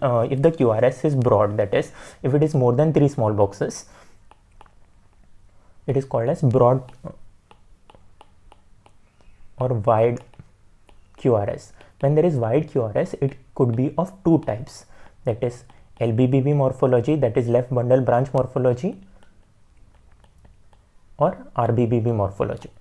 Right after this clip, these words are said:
So these two morphologies can be identified by just remembering the word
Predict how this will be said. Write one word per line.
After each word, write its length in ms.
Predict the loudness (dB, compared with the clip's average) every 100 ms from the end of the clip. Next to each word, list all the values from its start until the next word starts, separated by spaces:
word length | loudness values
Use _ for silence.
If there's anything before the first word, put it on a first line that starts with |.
| -20 _ -20 -20 -20 -20 _ -20 -20 -20 -20 _ -20 -20 -20 -20 _ _ _ _ -20 _ _ _ _ -20 -20 -20 -20 _
So 340 | -20 -8 -6 -8 _ _ _ _ -2
these 240 | -2 -2
two 260 | -4 -4 -2
morphologies 720 | -2 0 2 2 2 2 -2 -4
can 200 | -2 0
be 100 | 0
identified 640 | -2 -2 -2 -4 -4 -2
by 140 | -2 -2
just 260 | -4 -2
remembering 580 | -4 -2 -2 -2 -2 -2
the 140 | -2
word 300 | -2 -2 -6